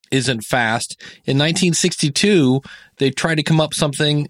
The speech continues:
for people to, like, a meatless burger to, uh, to eat during Lent, and they tried the hula burger, which was basically a pineapple slice with two pieces of cheese,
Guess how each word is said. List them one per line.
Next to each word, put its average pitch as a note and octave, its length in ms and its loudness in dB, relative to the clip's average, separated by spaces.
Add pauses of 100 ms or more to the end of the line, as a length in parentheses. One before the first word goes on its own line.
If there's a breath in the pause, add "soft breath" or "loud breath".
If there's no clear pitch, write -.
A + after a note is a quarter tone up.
(320)
for C3+ 140 -2
people D#3 360 -2
to, B2+ 260 0
like, B2+ 180 0
a B2 60 -2
meatless D#3+ 440 0
burger B2+ 560 0 (1080)
to, C#3+ 320 2
uh, B2+ 120 0
to C#3+ 140 -4
eat C#3+ 220 -2
during C3+ 260 0
Lent, B2 300 0
and A2 100 -4
they A2+ 80 2
tried B2+ 260 -2
the A2 140 0
hula F#3 280 4
burger, A2+ 480 0 (380 loud breath)
which C#3 240 -2
was B2 460 0 (120)
basically D3 640 0
a A#2+ 300 0
pineapple A2+ 920 -2
slice A2 540 -2
with A#2+ 220 -4
two C#3 160 0
pieces A#2+ 360 -2
of G2+ 100 -4
cheese, A#2 500 -2